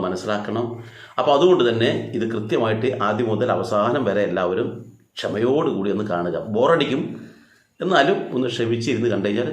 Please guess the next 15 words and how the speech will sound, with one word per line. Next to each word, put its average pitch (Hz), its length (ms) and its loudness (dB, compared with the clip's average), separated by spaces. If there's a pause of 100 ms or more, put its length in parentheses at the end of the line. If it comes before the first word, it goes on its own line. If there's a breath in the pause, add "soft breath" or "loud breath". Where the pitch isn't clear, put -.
നിങ്ങൾക്ക് 104 320 -2
ജീവിതത്തിൽ 98 460 -4
ഒരുപാട് 120 360 0 (120)
നല്ല 90 180 -2
നല്ല 98 240 -2
കാര്യങ്ങൾ 92 340 -2 (600 loud breath)
ഇതിൽ 226 180 4
നിന്ന് 143 220 4
നിങ്ങൾക്ക് 113 300 2
ലഭിക്കുന്നതാണ്. 80 520 -2 (640 loud breath)
അപ്പോൾ 190 180 6
ഇവിടെ 175 200 4
ചോദ്യം 160 220 2
എന്താണെന്ന് 123 240 4
വെച്ചാൽ, 110 160 0